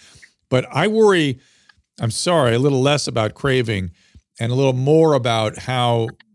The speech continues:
activating your addiction distorts people's thinking. You know, 'cause then you start thinking all kinds of things are good ideas. And it's that, it, that's where people get themselves in real trouble.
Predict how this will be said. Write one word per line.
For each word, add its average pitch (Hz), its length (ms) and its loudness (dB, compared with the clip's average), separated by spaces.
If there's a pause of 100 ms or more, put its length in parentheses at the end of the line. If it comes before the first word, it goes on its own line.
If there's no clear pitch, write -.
(240)
activating 123 560 -4
your 110 140 -4
addiction 104 500 -6
distorts 107 480 -4
people's 101 340 -6
thinking. - 640 -8 (800)
You 104 100 -2
know, 107 200 0
'cause 120 140 -6
then 147 180 0
you 170 100 2
start 135 260 -2
thinking 123 420 -8
all 107 120 -2
kinds 117 380 -4
of 101 80 -6
things 92 220 -10
are 92 60 -4
good 92 180 -4
ideas. 87 540 -6 (320)
And 107 240 -4
it's - 300 -10
that, 107 280 -8
it, 95 180 -12
that's 127 360 -2
where 117 100 -6
people 104 280 -8
get 101 200 -6
themselves 92 360 -8
in 87 100 -8
real 87 140 -8
trouble. - 400 -12